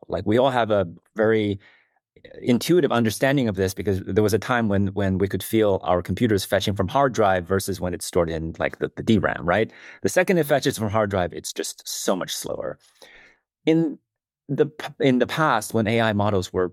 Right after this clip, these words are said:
reasonably sized, you know, fifty million, hundred million parameters, they fit in a G P U and it, and it ran pretty well. But large language models completely changed the paradigm. They, they, a one point three billion parameter G P T model does not fit in forty gigabytes of G P U memory.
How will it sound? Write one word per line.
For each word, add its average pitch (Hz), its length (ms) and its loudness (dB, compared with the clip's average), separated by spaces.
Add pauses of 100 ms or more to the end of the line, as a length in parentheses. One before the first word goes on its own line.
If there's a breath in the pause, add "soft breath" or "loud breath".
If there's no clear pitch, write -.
reasonably 113 400 0
sized, 82 500 -2
you 82 80 -6
know, - 220 -12
fifty 87 260 0
million, 80 440 0
hundred 80 260 0
million 78 200 0
parameters, 95 540 0 (220 soft breath)
they 160 100 4
fit 147 300 0
in 104 100 2
a 101 80 4
G 101 140 0
P 127 140 -2
U 139 140 2
and 92 100 0
it, 92 80 0 (160)
and 104 160 0
it 95 100 0
ran 101 320 0
pretty 95 220 0
well. 92 400 -2 (480 loud breath)
But 117 160 0
large 135 320 2
language 151 340 2
models 104 320 0
completely 107 800 -2
changed 85 360 -4
the - 60 0
paradigm. - 640 -4
They, 143 200 2 (300)
they, 120 240 2 (260 loud breath)
a 110 120 4
one 131 260 2
point - 260 0
three 117 220 2
billion 98 400 2
parameter 87 520 0
G - 160 -4
P 92 140 -6
T 104 140 0
model 107 260 4
does 92 220 -2
not 107 200 0
fit - 280 0
in 82 100 -6
forty 87 260 0
gigabytes - 460 -2
of - 60 -8
G - 140 -8
P - 120 -12
U - 60 -12
memory. - 400 -10